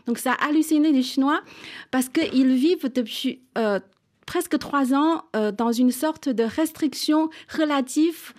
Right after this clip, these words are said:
euh, tout le temps, en fait. C'est des tests P C R tout le temps. Et puis, euh, s'il y a un cas dans un, dans un immeuble, l'immeuble est confiné, et cetera. Donc, il y a un quart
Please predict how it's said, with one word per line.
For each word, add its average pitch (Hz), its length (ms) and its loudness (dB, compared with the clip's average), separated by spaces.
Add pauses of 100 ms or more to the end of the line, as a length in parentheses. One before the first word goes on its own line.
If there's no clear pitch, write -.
(400)
euh, 180 280 -2 (320)
tout 370 100 2
le 277 80 2
temps, 285 240 2
en 220 60 0
fait. 208 420 -4 (120)
C'est - 240 -4
des 214 120 0
tests 262 440 -2
P 240 140 0
C 240 340 -2
R 254 120 -4
tout 226 100 -6
le 220 60 -8
temps. 262 400 -2
Et 220 160 0
puis, 220 360 -2
euh, 190 120 0 (240)
s'il - 200 0
y 254 40 4
a 247 160 0
un 262 160 2
cas 277 180 0
dans 240 260 -2
un, 240 200 -2
dans 226 180 -4
un 220 120 -2
immeuble, 240 500 0
l'immeuble 220 560 -2
est 202 200 -4
confiné, 226 460 0
et 220 60 -2
cetera. 240 420 -6
Donc, 202 300 -4 (420)
il 226 80 -2
y - 20 2
a 214 180 -2
un 311 180 2
quart 302 320 0